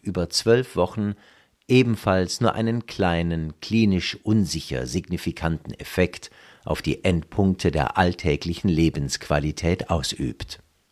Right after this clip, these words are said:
Die Patientinnen und Patienten verloren nur etwa null Komma sieben Kilogramm Gewicht.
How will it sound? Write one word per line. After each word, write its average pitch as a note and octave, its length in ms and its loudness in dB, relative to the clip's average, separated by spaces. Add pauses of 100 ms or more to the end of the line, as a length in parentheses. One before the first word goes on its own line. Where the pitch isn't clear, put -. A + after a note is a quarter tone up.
(680)
Die A#2+ 200 6
Patientinnen C3+ 920 4
und F2+ 220 -2
Patienten G#2+ 720 2
verloren G#2+ 580 4
nur B2 240 4
etwa A2+ 280 2
null A2 220 4
Komma B2 320 2
sieben G2+ 400 2
Kilogramm G2 600 2
Gewicht. G#2 560 -2